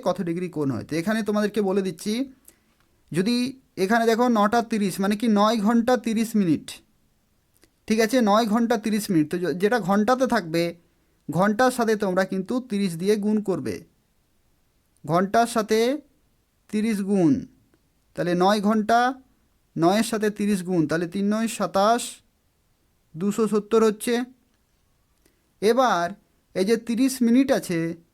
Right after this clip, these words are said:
সেই তিরিশ মিনিটের সাথে এগারো দুই গুণ করবে। এগারো দুই গুণ করবে তিরিশের সাথে, মানে মিনিটের সাথে। মিনিটের সাথে এগারো দুই গুণ,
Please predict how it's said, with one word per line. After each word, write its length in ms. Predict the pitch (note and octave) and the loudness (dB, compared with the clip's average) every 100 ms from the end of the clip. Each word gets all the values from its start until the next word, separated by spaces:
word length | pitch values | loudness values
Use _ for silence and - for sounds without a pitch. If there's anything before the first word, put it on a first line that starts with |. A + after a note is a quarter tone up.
| _ _ _ _ _ _ _ _ _ | _ _ _ _ _ _ _ _ _
সেই 240 | - G3 | -4 -4
তিরিশ 460 | E3 A3+ B3 C4 B3 | -2 -2 0 0 0
মিনিটের 340 | A3+ A3 B3 | -2 0 -2
সাথে 340 | B3 A#3+ A#3 A#3+ B3+ - _ - | 0 -2 0 0 -2 -8 _ -2
এগারো 460 | F#3+ F#3+ A3 A#3+ | 0 2 2 4
দুই 360 | G3 D#3 E3 D#3 F3 _ _ _ _ _ _ _ _ _ _ _ _ - | 0 0 0 0 -2 _ _ _ _ _ _ _ _ _ _ _ _ -14
গুণ 320 | D#3+ G#3 A3+ | -4 2 2
করবে। 340 | A3 F#3+ C3+ F#2 - _ _ _ _ - | 2 0 0 -6 -10 _ _ _ _ -2
এগারো 400 | E3 F#3 G#3 A3+ | 0 2 2 0
দুই 220 | G3 A#3 | -2 -4
গুণ 220 | G3 G#3 | 0 0
করবে 340 | G#3 G#3 A#3 | 2 2 2
তিরিশের 400 | B3+ A#3+ A3 A3+ | 0 0 -2 -2
সাথে, 380 | A3 F#3+ - B2 - _ _ _ _ | -2 -2 -4 -8 -10 _ _ _ _
মানে 200 | E3+ G3+ | 0 2
মিনিটের 440 | A3+ A3+ B3 C4 B3+ | 4 4 4 4 2
সাথে। 320 | B3+ F#3 C3 - _ _ _ _ _ _ - | 0 -4 -6 -10 _ _ _ _ _ _ -2
মিনিটের 460 | F3 A3+ B3+ C4+ | 2 4 4 2
সাথে 280 | C4 B3 A3 | 0 -2 -2
এগারো 360 | A#3 G#3 G#3+ A3+ | 0 2 2 2
দুই 220 | G#3 B3 | 0 -4
গুণ, 260 | G#3+ B3 | -2 0